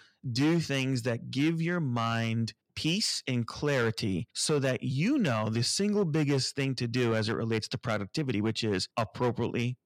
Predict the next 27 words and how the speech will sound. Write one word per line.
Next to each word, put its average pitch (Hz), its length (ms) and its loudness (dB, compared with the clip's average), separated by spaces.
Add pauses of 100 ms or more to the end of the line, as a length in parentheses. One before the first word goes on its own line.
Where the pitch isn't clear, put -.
prioritize. 98 960 -2
But - 220 0
you 339 160 4
can't 285 320 -2
prioritize 127 840 -2
things 69 400 -4
if 139 160 0
your 135 100 2
mind 127 400 2
is 113 160 0
racing 101 560 -2 (120)
and 135 120 2
you 131 120 4
haven't 156 380 0
given 135 280 0
your 120 140 2
mind 117 400 0
the 110 100 0
opportunity 117 540 -2
to 104 120 -8
be 104 220 -2
clear 151 540 0
about 107 240 -2
exactly 113 580 -2
who 156 160 0
you 139 220 2
are 104 440 0